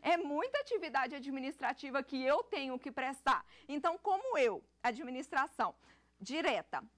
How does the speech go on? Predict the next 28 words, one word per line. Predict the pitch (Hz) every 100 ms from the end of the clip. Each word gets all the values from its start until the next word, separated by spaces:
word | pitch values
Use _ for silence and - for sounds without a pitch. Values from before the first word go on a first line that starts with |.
| -
tenho | 349 370 523 494
autonomia | 320 320 - 277 247 233 240 247
legislativa, | 214 208 190 190 175 190 349 359 262 214 - -
eu | 320
vou | 349 359
criar | 359 359 320 359
novas | 370 285 339 370 -
pessoas | 359 339 370 302 330 320
jurídicas, | 330 359 349 302 - 453 233 - - - -
novas | 240 269 294 554 494 415
pessoas | - 233 247 277 302 294 220
jurídicas | 190 202 320 277 - 185 - - -
que | 311 330
irão | 320 320
me | 339 330
auxiliar | 311 311 403 494 - 339 320 381 403 269 - - -
na | 311
prestação | 302 277 302 - 302 277 294 277
da | 277
atividade | 277 - 285 403 262 269 269
administrativa." | 269 285 302 311 349 - - - 381 523 - - -
Para | - 277
que | 302
vocês | 294 302 330 311 480
entendam | 494 392 302 494 587
de | 392 311
forma | 262 294 220
clara, | 247 254 254 247